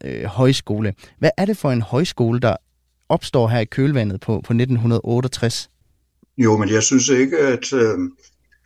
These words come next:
Speaker 2: det lyder til, at der er så stor forskel,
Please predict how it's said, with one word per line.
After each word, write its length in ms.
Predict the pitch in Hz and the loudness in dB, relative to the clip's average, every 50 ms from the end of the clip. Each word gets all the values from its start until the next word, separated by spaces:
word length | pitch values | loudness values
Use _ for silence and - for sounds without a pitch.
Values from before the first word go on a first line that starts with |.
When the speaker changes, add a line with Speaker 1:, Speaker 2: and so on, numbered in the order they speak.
| _ _ _ _ - | _ _ _ _ -6
Speaker 2:
det 100 | - 113 | -6 -4
lyder 320 | 98 98 113 117 113 101 - | -2 0 0 2 2 0 0
til, 220 | - - 120 117 | -2 0 2 2
at 180 | - - 92 87 - | 2 0 -2 -6 -4
der 100 | - 92 | -2 -2
er 100 | 92 90 | -2 0
så 220 | 80 - - - 110 | 0 -2 -2 0 0
stor 400 | 107 - - 143 135 127 101 - - | -2 -2 -2 -2 -2 -2 -2 -4 -4
forskel, 540 | - 107 110 110 - - - 107 95 87 | -2 -2 -2 -2 -2 -2 -2 -2 -2 -4